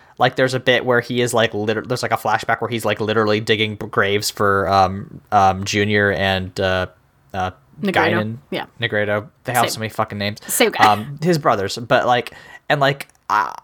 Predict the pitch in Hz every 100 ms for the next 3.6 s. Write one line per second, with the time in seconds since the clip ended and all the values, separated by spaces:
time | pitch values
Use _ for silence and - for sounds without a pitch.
0 | - 151 - - 185 160 147 120 107 123
1 | 147 151 135 - - 147 131 147 151 131
2 | 123 127 - 123 120 110 113 - 139 127
3 | 135 - 127 123 123